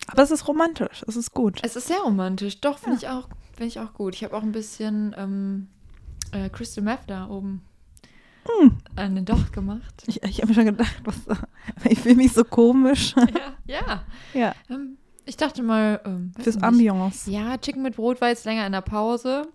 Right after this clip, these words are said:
Speaker 1: Mhm.
Speaker 2: Typisch Chicken mit Brot.
Speaker 1: Ja.
Speaker 2: Unangekündigt, das ist eigentlich
Speaker 1: Klassisch.
Speaker 2: Ich, ich fand uns auch in letzter
Speaker 1: Die
Speaker 2: Zeit
Speaker 1: zwei.
Speaker 2: zu ambitioniert.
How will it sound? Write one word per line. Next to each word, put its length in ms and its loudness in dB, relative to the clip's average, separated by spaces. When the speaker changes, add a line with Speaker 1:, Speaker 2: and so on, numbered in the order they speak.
Speaker 1:
Mhm. 460 4
Speaker 2:
Typisch 320 -2
Chicken 240 -10
mit 160 -10
Brot. 360 -4
Speaker 1:
Ja. 240 2
Speaker 2:
Unangekündigt, 720 0
das 120 -16
ist 60 -4
eigentlich 260 -4
Speaker 1:
Klassisch. 500 6
Speaker 2:
Ich, 260 4
ich 60 -4
fand 220 -2
uns 140 -8
auch 140 -6
in 80 -6
letzter 220 -6
Speaker 1:
Die 100 2
Speaker 2:
Zeit 140 -2
Speaker 1:
zwei. 440 6
Speaker 2:
zu 320 4
ambitioniert. 1200 -4